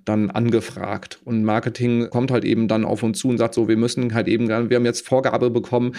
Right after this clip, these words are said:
wir müssen mehr Lead-Generierung machen. So, ich habe jetzt Ziele hier, wir müssen jetzt irgendwie zwanzigtausend Leads dieses Jahr reinholen.“ Und dann stellen wir halt eben auch die Gegenfrage, „Habt ihr qualitative Ziele?“ Nein. Okay, das hat, hat überhaupt nichts mit den Business-Zielen zu tun,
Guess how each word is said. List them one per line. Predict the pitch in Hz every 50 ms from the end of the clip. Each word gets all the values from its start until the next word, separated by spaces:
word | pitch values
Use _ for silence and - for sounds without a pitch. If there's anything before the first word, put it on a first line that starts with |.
| - - - - -
wir | 117
müssen | 120 127 131 - 131
mehr | 123 120 117
Lead-Generierung | 113 127 127 - - 110 110 101 107 107 104 95 104 104
machen. | 104 104 101 - 101 98
So, | 104 110 107
ich | 107
habe | 123 120 -
jetzt | 113 - -
Ziele | - 147 147 147
hier, | 139 127 127 139 123
wir | 127
müssen | 120 127 123 - 131
jetzt | 120 95
irgendwie | 104 120 123 123 101
zwanzigtausend | - 120 127 139 131 123 120 117 123 120 117 117
Leads | 127 123 - -
dieses | 127 117 113 113 -
Jahr | 127 113 113 107
reinholen.“ | 113 120 127 127 120 117 110 104 - 90 - - - _ _ _ - - - - - - -
Und | - 120
dann | 123 117 117 104 - 76 95 127
stellen | 117 - 131 127
wir | 135 135
halt | 135 135
eben | 135 131
auch | 131 123
die | 135 131
Gegenfrage, | 110 135 147 147 143 131 120 127 - - - - _ _ _ _ - -
„Habt | - 135 135 180
ihr | - 156 151
qualitative | - - 139 143 156 151 160 131 - - - 185 160 139 -
Ziele?“ | - - 117 101 113 110 101 - _ _
Nein. | - 117 117 113 110 104 104 - _ _ _ _ _ _ _ -
Okay, | 135 135 - 160 151
das | 151 139 -
hat, | 156 135
hat | 139 139 139
überhaupt | 151 - 202 190 190 180 180 170
nichts | 175 160 -
mit | 170 156
den | 160 151 143
Business-Zielen | 156 151 151 156 151 147 147 - - 151 147 143 139
zu | 139 - 151
tun, | 131 - - 131 143 156 151 180 - - -